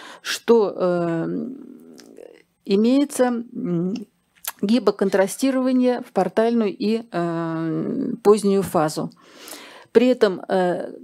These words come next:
контрастирование в артериальную фазу может быть различным, очень ярким, не очень ярким, совсем слабым контрастированием, но в портальную фазу у вас будет вымывание и у вас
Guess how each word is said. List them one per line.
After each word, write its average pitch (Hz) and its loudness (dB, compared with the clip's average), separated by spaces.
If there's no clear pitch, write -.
контрастирование 214 2
в 175 2
артериальную 269 2
фазу 247 0
может 208 0
быть 185 0
различным, 170 -2
очень 254 4
ярким, 196 -2
не 233 2
очень 196 0
ярким, 180 -2
совсем 220 2
слабым 185 0
контрастированием, 175 -2
но 220 4
в - -6
портальную 175 0
фазу 269 -2
у 170 -4
вас 226 0
будет 180 -2
вымывание 208 0
и 170 -4
у 165 -2
вас 214 -2